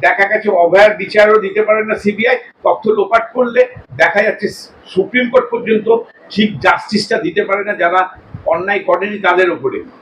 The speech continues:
তার সেক্ষেত্রেও ভালো করে দেখুন যে একই রকম জিনিস চলছে।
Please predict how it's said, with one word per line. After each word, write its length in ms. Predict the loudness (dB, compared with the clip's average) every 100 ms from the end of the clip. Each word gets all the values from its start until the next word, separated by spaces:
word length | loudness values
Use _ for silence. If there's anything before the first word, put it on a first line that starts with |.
| -2 -2 -10 _ -16 -4
তার 260 | 0 0 -2
সেক্ষেত্রেও 680 | -4 -4 0 -2 0 0
ভালো 220 | 2 2 2
করে 200 | 2 2
দেখুন 480 | 2 0 -2 -2 -4
যে 60 |
একই 460 | -2 -2 -4 -4 0
রকম 360 | 0 2 -2
জিনিস 380 | 0 0 0 0
চলছে। 380 | -2 0 0